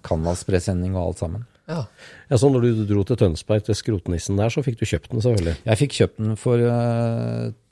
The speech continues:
Speaker 1: to tusen tre hundre kroner, husker jeg den gangen. Og for at motoren hadde de satt opp på planen da.
Speaker 3: Ja.
Speaker 1: Eh, og det var en tredve hester.
Speaker 3: Ja.
Speaker 1: Og den er, har jo litt artig historie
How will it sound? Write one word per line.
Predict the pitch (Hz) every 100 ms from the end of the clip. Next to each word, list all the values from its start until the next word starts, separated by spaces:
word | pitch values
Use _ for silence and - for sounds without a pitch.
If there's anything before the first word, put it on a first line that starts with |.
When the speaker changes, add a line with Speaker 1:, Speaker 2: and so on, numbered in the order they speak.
| _ _
Speaker 1:
to | - 95 -
tusen | 92 - 104 104
tre | 95
hundre | 85 87 101
kroner, | 95 85 98
husker | 95 98
jeg | 95
den | 92
gangen. | 92 120 131 104
Og | 101 101 87 76 -
for | 95
at | -
motoren | 98 87 - 113 107
hadde | 92
de | 92
satt | 92 85 -
opp |
på | 101
planen | 95 85 87
da. | 123 110 _ _ -
Speaker 3:
Ja. | 101 78 - 107
Speaker 1:
Eh, | 98 95 92 92 98 101 101 101 101 104 107
og | 107 98
det | 98
var | 98
en | 117
tredve | 120 82 80
hester. | - 160 143 _ _ _
Speaker 3:
Ja. | 120 90 - _
Speaker 1:
Og | 104 98
den | 98
er, | 147 143 110
har |
jo | 98
litt | 90 82
artig | 87 _ 87 85
historie | - 85